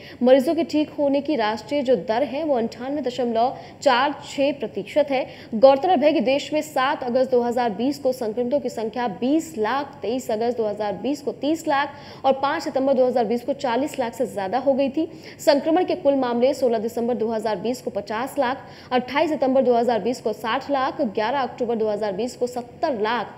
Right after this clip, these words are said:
उनतीस अक्टूबर दो हज़ार बीस को अस्सी लाख और बीस नवंबर को नब्बे लाख के पार चले गए थे, जिसके बाद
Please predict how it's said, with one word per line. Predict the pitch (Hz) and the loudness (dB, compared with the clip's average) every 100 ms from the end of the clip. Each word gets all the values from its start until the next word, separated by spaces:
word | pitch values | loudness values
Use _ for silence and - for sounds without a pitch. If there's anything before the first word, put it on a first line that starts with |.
| - - - | -18 -4 4
उनतीस | 277 285 320 285 | 6 6 2 0
अक्टूबर | 277 262 269 | 0 2 4
दो | 240 | 4
हज़ार | 233 226 208 | 2 0 -2
बीस | 226 254 | -4 -4
को | 233 | -2
अस्सी | 208 - | -2 -2
लाख | 262 208 240 | -2 -2 -2
और | 240 | -4
बीस | 196 247 311 - | -4 -2 -2 -4
नवंबर | 202 196 220 | -4 -4 -4
को | 262 208 | -4 -4
नब्बे | 208 202 214 247 | -4 -6 -8 -8
लाख | 175 196 202 | -6 -10 -8
के | 220 | -12
पार | 202 190 185 | -8 -10 -8
चले | 208 240 | -4 0
गए | 285 | 0
थे, | 285 | 0
जिसके | 240 220 220 | -4 -4 -6
बाद | 202 220 262 | -2 -2 -2